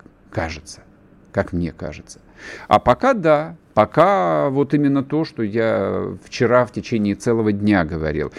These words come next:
о том, что удары очень ограничены. И, конечно же, нет никаких тридцати процентов энергосистемы. Дай бог, двадцать процентов уничтожили.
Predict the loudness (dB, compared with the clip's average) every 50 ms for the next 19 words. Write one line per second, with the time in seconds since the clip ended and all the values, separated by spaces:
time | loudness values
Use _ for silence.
0 | -16 -18 -8 -2 0 0 2 2 0 0 0 0 -2 0 4 4 4 4 6 6
1 | 6 6 4 2 0 -2 -2 -2 0 0 0 0 0 0 0 -2 -4 -6 -10 -14
2 | -14 -14 -16 -18 -20 _ _ _ _ _ _ _ _ _ _ _ _ -6 -4 0
3 | 2 2 4 2 2 2 0 0 2 4 4 4 4 2 2 0 -2 0 0 -2
4 | -2 -2 -6 -4 -2 -2 -2 -2 -4 -6 -12 -12 -8 -4 -4 -4 -4 -2 -4 -4
5 | -4 -4 -6 -6 -4 -4 -4 -4 -4 -4 -6 -6 -6 -8 -10 -8 -4 -2 0 0
6 | 2 4 4 4 4 4 4 2 0 0 0 0 2 4 4 2 2 -2 -6 -6
7 | -6 -6 -6 -8 -6 -6 -8 -8 -8 -10 -14 -12 -10 -8 -8 -8 -10 -12 -10 -8
8 | -8 -8 -8 -10 -14 -16 -18